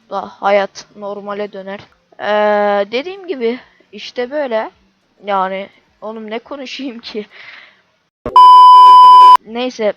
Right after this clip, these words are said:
<clears throat> Arkadaşlar işte, ya-, yani böyle di-, diyeceklerim.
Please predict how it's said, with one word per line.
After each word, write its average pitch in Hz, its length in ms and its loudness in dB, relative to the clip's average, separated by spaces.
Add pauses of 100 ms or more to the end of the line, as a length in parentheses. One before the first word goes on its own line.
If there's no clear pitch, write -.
(260)
<clears throat> 262 100 -20 (520)
Arkadaşlar 254 680 -4
işte, 311 580 -12 (180)
ya-, - 580 -14
yani 220 560 -6
böyle 285 340 -14
di-, 214 400 -18
diyeceklerim. 208 600 -12